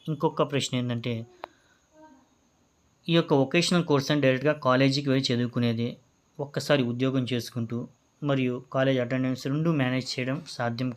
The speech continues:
కాదు. ఒకవేళ మేనేజ్ చేస్తే అది చెల్లదు కదా. ఓకేనా?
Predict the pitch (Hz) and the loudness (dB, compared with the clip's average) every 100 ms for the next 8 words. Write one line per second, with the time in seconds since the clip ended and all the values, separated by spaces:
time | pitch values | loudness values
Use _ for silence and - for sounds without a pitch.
0 | 113 113 120 117 135 131 131 135 - 123 | -4 -2 -4 -4 -4 -2 -2 -2 -4 -6
1 | - 208 - _ - _ - 147 160 - | -6 -8 -8 _ -20 _ -4 -2 0 0
2 | 117 120 120 120 117 117 113 _ _ _ | 2 2 2 2 2 0 -4 _ _ _
3 | _ 139 143 170 | _ -4 0 2